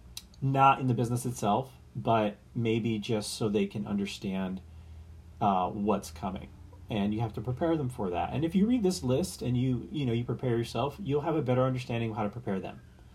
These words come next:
So it's really fair. It's really, really fair, especially if you have kids. Oh my gosh. If you have kids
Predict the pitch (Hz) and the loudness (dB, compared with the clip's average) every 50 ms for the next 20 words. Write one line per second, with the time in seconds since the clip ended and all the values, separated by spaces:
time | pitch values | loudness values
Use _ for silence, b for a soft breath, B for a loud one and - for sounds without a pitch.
0 | B B B B B B - - 151 123 135 139 156 165 156 147 131 - - 107 | B B B B B B -2 0 0 0 2 4 6 6 6 4 2 -2 -2 -4
1 | 101 107 - - - - - 143 123 - 127 127 143 143 143 139 131 127 113 113 | -4 -6 -6 -10 -14 -10 -6 -6 -6 -4 -4 -2 0 2 2 4 4 4 4 2
2 | 110 107 107 - 107 107 123 - - 196 - - 170 - - 139 113 101 - - | 2 0 0 -2 -4 -6 -2 0 0 0 2 0 -2 -2 0 -2 -2 -2 -4 -6
3 | - 107 - - - - - - 131 127 110 98 - - - - - - B B | -8 -8 -8 -8 -12 -12 -10 -6 -6 -4 -4 -6 -6 -10 -10 -12 -16 -18 B B
4 | B B B 139 - - 190 190 180 - - - 151 131 131 127 120 - - | B B B -6 0 2 2 2 2 -2 -4 0 2 2 2 2 0 -2 -8